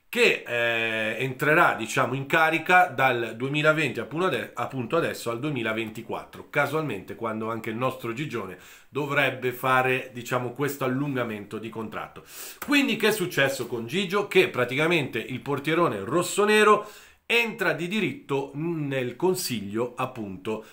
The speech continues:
dei calciatori di questa associazione. A parte lui c'è anche Bonucci, Acerbi, Parolo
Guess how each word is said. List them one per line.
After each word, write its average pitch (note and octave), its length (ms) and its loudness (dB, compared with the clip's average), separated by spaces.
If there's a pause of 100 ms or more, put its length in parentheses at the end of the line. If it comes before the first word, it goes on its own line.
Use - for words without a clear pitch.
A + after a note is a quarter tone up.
dei D#3 480 -2
calciatori A2 840 0
di A#2+ 140 -10
questa A2 500 -6
associazione. A2 840 -6
A C3 100 -4
parte F3+ 320 4
lui F3+ 160 0
c'è - 140 -2
anche B2+ 240 -2
Bonucci, E3+ 680 -2
Acerbi, E3 640 2
Parolo C3+ 640 0